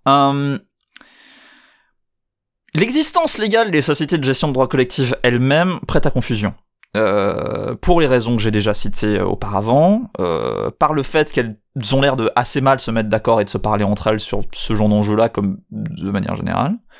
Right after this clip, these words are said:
Euh, donc, je dirais, euh,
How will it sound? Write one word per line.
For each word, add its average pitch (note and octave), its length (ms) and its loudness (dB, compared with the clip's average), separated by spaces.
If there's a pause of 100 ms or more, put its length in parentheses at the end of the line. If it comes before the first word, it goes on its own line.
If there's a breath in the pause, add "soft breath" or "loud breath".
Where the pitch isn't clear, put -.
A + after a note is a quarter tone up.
(920 loud breath)
Euh, D3 460 2 (100)
donc, E3 460 0 (100)
je C3 120 -2
dirais, F3+ 640 4 (100)
euh, A#2 720 2